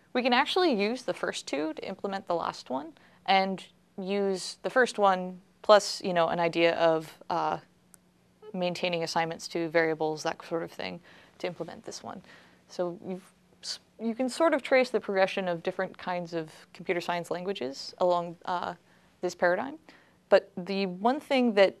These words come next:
none of these languages on their own allow us to do is keep a notion of internal state. And what I mean by that is that if we have a system that we want to model in terms of the passage of time, or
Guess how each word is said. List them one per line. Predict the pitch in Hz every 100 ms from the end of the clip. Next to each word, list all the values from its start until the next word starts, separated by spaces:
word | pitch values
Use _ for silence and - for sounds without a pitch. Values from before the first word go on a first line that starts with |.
| -
none | 196 226
of | 269 208
these | 190 175 170
languages | 175 170 170 175 175 160 -
on | 190
their | 185 180
own | 180 175 180
allow | 180 185 190
us | 202
to | -
do | 175 180 170 -
is | 180 175 - -
keep | - 208
a | 202
notion | 180 185 190 196 190 190
of | 170 175
internal | 175 - 190 180
state. | - - - - _ _ - _ -
And | 180
what | 185
I |
mean | 185 226 277 254 254
by | 185 190 185
that | 254 247 -
is | 190 175
that | 185 185 - - _ _ _ _ _ _ _ _ _ _ _ _ -
if | 226
we | 285
have | 269 262
a |
system | 233 254 - 180 185 160
that | 185
we | 185
want | 190 190 -
to | -
model | 180 180 180 175 175 - 202
in | 185
terms | - 208 208
of | 190
the | 175
passage | - 185 196 180
of | 170
time, | - 180 180 170 - - _
or | - 175 175